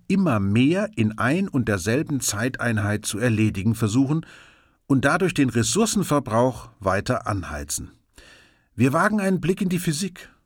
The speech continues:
jene Disziplin, die den Menschen die Zeit erklären soll,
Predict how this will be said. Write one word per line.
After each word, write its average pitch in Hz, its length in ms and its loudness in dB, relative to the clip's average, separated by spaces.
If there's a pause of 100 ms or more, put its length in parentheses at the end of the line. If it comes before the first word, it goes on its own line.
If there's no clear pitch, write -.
jene 180 300 2
Disziplin, 175 720 0
die 156 100 6
den 120 200 6
Menschen 160 380 2
die 135 120 2
Zeit 170 380 0
erklären 127 500 0
soll, 170 340 2